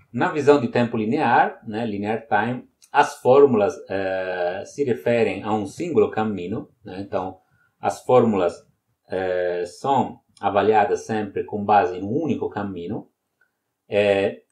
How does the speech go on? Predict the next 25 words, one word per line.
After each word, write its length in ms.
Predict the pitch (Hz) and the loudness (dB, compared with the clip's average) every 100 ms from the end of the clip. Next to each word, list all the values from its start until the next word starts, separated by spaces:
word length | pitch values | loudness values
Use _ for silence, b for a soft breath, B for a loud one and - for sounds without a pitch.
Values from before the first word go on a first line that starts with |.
| _ | _
e 300 | - 185 220 | -2 0 0
são 300 | - - 156 | -2 -6 -2
usados 580 | 151 123 113 123 123 104 | 0 0 2 4 4 2
quantificadores, 960 | - 131 123 - 117 156 120 120 147 - | -4 -2 -2 -8 -6 -4 -2 0 -2 -2
né, 200 | 104 120 | -4 -4
pra, 480 | - 110 110 101 - | 0 4 4 4 0
é, 800 | 98 95 92 90 87 85 92 - | -8 -6 -4 -2 -2 -2 -2 -6
as-, 140 | - _ | -12 _
especificar 720 | - - 110 - 165 147 101 113 | -10 -8 -10 -10 -8 2 4 2
se 240 | - 104 | 0 -2
uma 200 | 104 87 - | -2 -4 -8
tal 200 | - 101 | -4 -2
fórmula 420 | - 90 98 101 | -2 -2 -2 -2
deve 160 | 87 90 | -2 -2
valer 300 | 87 90 87 | -2 0 -2
pra 120 | 87 | -4
todos 320 | 80 - 101 87 | -8 -8 -8 -12
os 100 | 90 | -14
caminhos 560 | - 127 95 101 87 - - | -8 -6 -4 -6 -8 -14 -14
ou 200 | 98 - _ _ _ _ - - | -14 -14 _ _ _ _ -20 -4
deve 240 | 95 95 | 0 0
existir 520 | 85 92 87 - 95 120 | -2 -8 -14 -10 -8 -8
um 120 | 85 | -10
caminho, 540 | 82 82 80 73 73 | -8 -8 -8 -10 -14
né. 260 | 73 92 | -12 -12